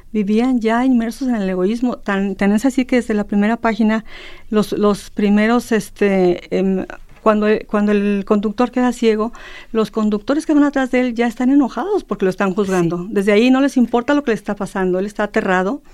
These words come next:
Speaker 1: pero está con los vidrios arriba y no puede ver. Y entonces, eh, nada más ven que, que hace, este, señas con las manos, pero no escuchan lo que dice. Y lo están juzgando, que si se le quedó el carro, que si esto, que si aquello, que...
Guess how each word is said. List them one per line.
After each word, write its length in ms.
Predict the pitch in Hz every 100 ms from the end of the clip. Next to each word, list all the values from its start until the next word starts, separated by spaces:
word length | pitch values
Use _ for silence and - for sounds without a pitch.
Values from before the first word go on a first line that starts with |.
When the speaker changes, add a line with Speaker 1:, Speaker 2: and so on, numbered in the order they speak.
| - - -
Speaker 1:
pero 120 | 190
está 160 | 185 190
con 120 | 208
los 120 | 196
vidrios 300 | 208 202 202
arriba 280 | 202 196 214
y 60 | 208
no 140 | 196
puede 240 | 202 202 185
ver. 240 | 208 - - - - - -
Y 180 | - 220
entonces, 640 | 220 214 220 220 254 240 - -
eh, 160 | 208 180
nada 280 | 214 214
más 180 | 262 247
ven 260 | 233 233 240
que, 260 | 240 208 190
que 200 | 190 180
hace, 600 | 185 - 208 185 180 -
este, 600 | - 185 - - 175 170
señas 320 | 165 190 190 -
con 100 | 185
las 140 | 180
manos, 440 | 180 180 214 302 - -
pero 140 | 202
no 60 | 196
escuchan 340 | 202 226 220
lo 80 | 185
que 140 | 185 175
dice. 340 | 247 - 220 - - -
Y 60 | 254
lo 80 |
están 200 | 262 294
juzgando, 520 | 277 285 254 302 320 320
que 100 | 262
si 60 | -
se 100 | 240
le 80 |
quedó 160 | 226 208
el 100 | 220
carro, 260 | 247 294 320
que 140 | 277
si 180 | - 220
esto, 280 | 220 285 285
que 80 | 247
si 100 | 208
aquello, 400 | 190 247 294 277
que... 180 | 233